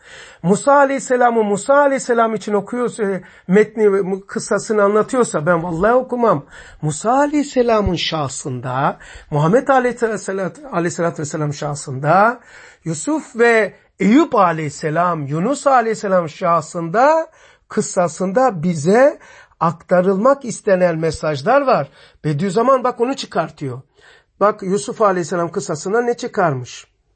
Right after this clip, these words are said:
Bak bakalım o madde hastalığına karşı diyor İbn. O Yunu-, o Yunus diyor dört tane karanlıklar içindeydi diyor.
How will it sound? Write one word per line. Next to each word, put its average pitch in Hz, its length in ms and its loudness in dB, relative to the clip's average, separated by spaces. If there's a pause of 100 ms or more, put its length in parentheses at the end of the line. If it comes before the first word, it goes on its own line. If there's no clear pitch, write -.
(440)
Bak 185 280 2
bakalım 175 360 -4 (240)
o 190 140 2
madde 202 300 0
hastalığına 190 680 0
karşı 170 360 -4
diyor 160 140 -2
İbn. 143 340 0 (460)
O 190 200 6
Yunu-, 190 400 4 (300)
o 190 140 6
Yunus 202 460 4
diyor 190 200 4
dört 185 240 2
tane 185 260 2
karanlıklar 180 640 0
içindeydi 175 720 0
diyor. 151 420 0